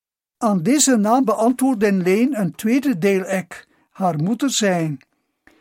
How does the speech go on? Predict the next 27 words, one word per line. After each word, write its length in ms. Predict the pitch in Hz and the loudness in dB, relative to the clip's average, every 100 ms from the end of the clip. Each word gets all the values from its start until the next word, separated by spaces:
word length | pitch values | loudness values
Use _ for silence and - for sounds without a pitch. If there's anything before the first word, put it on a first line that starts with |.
| _ _ | _ _
Voor 160 | - 226 | -6 0
onze 300 | 240 233 247 | 0 2 0
bewoners 560 | 196 214 247 339 302 214 | 2 2 2 2 2 0
in 80 | |
het 160 | 220 180 | -2 -2
woonzorgcentrum 1120 | 196 190 180 269 - - 202 190 180 190 240 - _ _ | -2 0 0 -2 0 -2 -2 -2 -2 0 -2 -4 _ _
is 240 | 240 - | -4 0
zij 180 | 254 277 | 0 0
de 140 | 185 | 0
verpleegster 880 | 160 180 - 240 262 240 - 180 160 _ _ _ | -2 -4 -2 0 2 0 -2 -2 -4 _ _ _
die 160 | 220 185 | -4 0
voor 180 | 233 | 0
hen 300 | 202 208 190 | 2 2 2
doet 200 | 165 311 | 0 0
wat 200 | - 233 | 2 0
zij 200 | - 208 | 0 0
zelf 320 | 185 - 247 247 | 0 2 0 0
niet 180 | 247 | -2
meer 220 | 240 180 151 | -2 -4 -2
kunnen. 460 | 233 233 202 156 127 _ _ _ _ _ - _ _ | 0 0 0 -4 -10 _ _ _ _ _ -20 _ _
De 140 | - 208 | -2 0
bewoners 520 | 214 226 302 302 - | 2 2 2 2 0
spreken 400 | - 240 247 226 | 0 0 0 0
haar 260 | 190 196 | 2 0
aan 320 | 190 233 254 214 | 0 2 2 2
met 220 | 185 - | -2 -2
juffrouw. 680 | 240 262 233 196 170 151 | -2 -2 0 2 2 -2